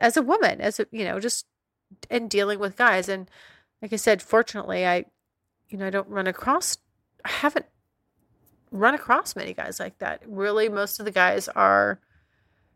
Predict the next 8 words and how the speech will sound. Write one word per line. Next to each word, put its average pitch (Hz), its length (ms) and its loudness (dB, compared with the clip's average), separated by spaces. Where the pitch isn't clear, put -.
keen 233 320 -2
on 180 500 2
everything 220 360 2
being 196 200 0
reciprocal, 185 520 -2
which 190 140 0
is 214 120 0
great. - 360 4